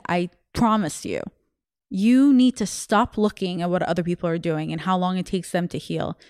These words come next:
Stop comparing your journey or process to theirs. It's okay if it takes you longer than someone else to heal from something.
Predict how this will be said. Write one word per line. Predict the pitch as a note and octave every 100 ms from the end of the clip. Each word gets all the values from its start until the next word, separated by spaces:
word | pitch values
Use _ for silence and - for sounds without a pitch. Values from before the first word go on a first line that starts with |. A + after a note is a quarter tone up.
| _ _
Stop | - - C#4+ -
comparing | E4 C#4 C#4 C4
your | B3
journey | G3+ G#3 A3 A#3 G#3
or |
process | F#3 - G3 G#3+ F#3+ -
to | F#3+
theirs. | F3+ E3 C3+ - - _ _ _ _
It's | C4 - -
okay | D4 D#4+ - C#4+ D4+
if | C4
it | B3
takes | B3+ B3+ -
you | B3+
longer | A3+ A3+ B3 A3
than | G3+
someone | - G#3 G#3
else | G3 -
to | G3
heal | - G3+
from | G#3+ F3+
something. | E3+ E3 F3+ - -